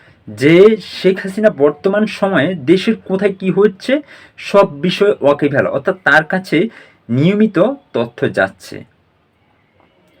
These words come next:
তবে এই নিয়ে তার নেতাকর্মীরা যদিও উৎকণ্ঠে ভোগেন, কিন্তু শেখ হাসিনার আজকের যে কল রেকর্ডটি তাতে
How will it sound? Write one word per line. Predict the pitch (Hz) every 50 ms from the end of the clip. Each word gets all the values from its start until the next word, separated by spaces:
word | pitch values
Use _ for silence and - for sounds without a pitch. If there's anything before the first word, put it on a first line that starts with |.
| _ _ _ _ _ _ -
তবে | 180 185 185 190 220 214 - _ _ _ _ - 190
এই | 220 240 233
নিয়ে | 233 196 175 196 233 240 - _ _ _ _ _ _ _ _ _ _ _ -
তার | 160 180 180 165
নেতাকর্মীরা | 170 180 - 202 190 196 220 214 214 220 226 226 220 208 - - _ _ _ _ - 135 127 139
যদিও | 156 165 165 208 208 185 180 - - - - 185
উৎকণ্ঠে | 214 190 - - 208 208 190 190 190 - 123 120
ভোগেন, | 147 160 139 101 90 92 - - _
কিন্তু | 170 185 208 196 190 - 165 208 220 190 - -
শেখ | - 220 220 220 220
হাসিনার | 220 - 220 214 214 214 208 220 240 - _ _ _ - 170
আজকের | 190 - - - 226 220 180 190
যে | 185 - -
কল | 135 135 139 135
রেকর্ডটি | 131 131 143 131 - - 113 143 214 220 - _ _ _ _ _ _ _ _ _ _ _ -
তাতে | 170 190 190 220